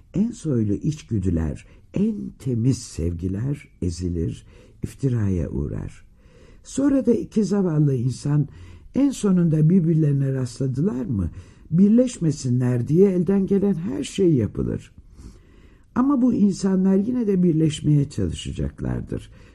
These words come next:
Kanat çırpacaklar, birbirlerini çağıracaklardır. Önünde sonunda altı ay,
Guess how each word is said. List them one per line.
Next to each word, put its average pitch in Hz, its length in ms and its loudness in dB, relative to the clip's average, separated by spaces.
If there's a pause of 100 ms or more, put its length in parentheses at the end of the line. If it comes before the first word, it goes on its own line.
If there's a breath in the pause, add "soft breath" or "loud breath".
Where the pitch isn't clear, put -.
(120 soft breath)
Kanat 165 360 0
çırpacaklar, 113 920 -4 (360 loud breath)
birbirlerini 131 720 4
çağıracaklardır. 76 1200 -4 (920 soft breath)
Önünde 254 380 2
sonunda 143 640 2 (300 loud breath)
altı 165 440 0
ay, 185 340 2